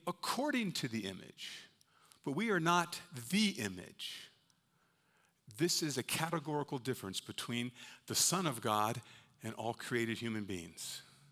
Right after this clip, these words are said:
If Jesus is the image, but we are made in the image of our Creator, we are made according to the image of our Creator.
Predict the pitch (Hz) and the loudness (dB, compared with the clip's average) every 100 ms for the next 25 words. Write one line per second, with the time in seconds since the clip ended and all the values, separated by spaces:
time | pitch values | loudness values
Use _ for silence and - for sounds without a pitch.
0 | _ _ - - _ _ _ _ _ - | _ _ -20 -20 _ _ _ _ _ -10
1 | - 117 165 262 - 208 143 156 135 117 | -6 0 2 4 4 2 4 2 2 -2
2 | 117 185 220 135 104 92 95 - - - | 2 4 4 4 0 0 -6 -6 -6 -4
3 | - - - - - _ _ _ _ - | -8 -12 -20 -20 -20 _ _ _ _ -20
4 | - - - - - - 143 190 240 196 | -20 -20 -20 -20 -14 0 2 4 4 4
5 | 156 156 156 - - 302 339 262 185 143 | 6 6 4 -2 0 6 6 6 4 2
6 | 120 - - _ - 110 123 120 117 107 | -2 -12 -20 _ -20 -2 0 2 0 0
7 | 107 120 - - - - 101 98 - 98 | 0 -2 -2 -6 -14 -10 -6 -6 -6 -8
8 | 92 87 110 208 - - - - 151 151 | -6 -8 -8 -10 -16 -20 -20 -2 2 4
9 | 135 139 - 151 - - 254 339 254 143 | 4 2 0 -4 -2 -2 0 2 2 2
10 | 117 110 - 127 107 110 104 95 95 95 | -2 -6 -6 -4 -2 -2 -2 -2 -4 -4
11 | 87 85 - 90 87 92 165 | -6 -6 -8 -8 -8 -10 -12